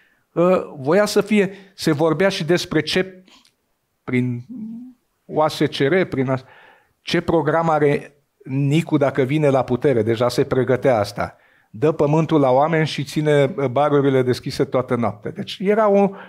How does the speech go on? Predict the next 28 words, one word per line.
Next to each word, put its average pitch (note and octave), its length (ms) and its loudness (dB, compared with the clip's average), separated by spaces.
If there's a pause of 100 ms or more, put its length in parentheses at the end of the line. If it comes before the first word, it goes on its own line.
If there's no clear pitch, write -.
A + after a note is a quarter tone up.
(180)
un F#3 220 4
vis. - 600 0 (1500)
Deci D3 300 -2
cred F#3 600 -2
că - 160 2
el C#3+ 500 2
a D3+ 140 0
fost, - 600 -2
ă, E3 460 2 (640)
mai E3 400 0
bun D3+ 400 2
decât, A#2 560 -4
ă, G#2 440 -6 (480)
am D3 160 -2
citit, G3 480 -2
ă, D3+ 460 2
însă D3+ 420 2
în D3+ 200 2
cartea C#3+ 400 0
asta C#3 260 0
de B2+ 100 0
amintire B2+ 520 2
a, A#2 60 0 (160)
a E3 120 -6
femeii C3+ 420 0
care A#2 400 0 (380)
i-a B2+ 160 0
ajutat A#2+ 640 -4